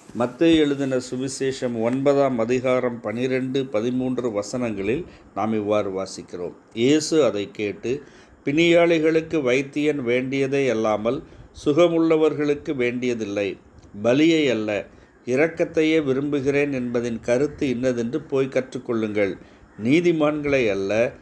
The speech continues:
பாவிகளையே மனம் திரும்புகிறதற்கு அழைக்க வந்தேன்" என்றார் என்று வாசிக்கிறோம்.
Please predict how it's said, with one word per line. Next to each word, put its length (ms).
பாவிகளையே 920
மனம் 320
திரும்புகிறதற்கு 960
அழைக்க 460
வந்தேன்" 520
என்றார் 420
என்று 240
வாசிக்கிறோம். 640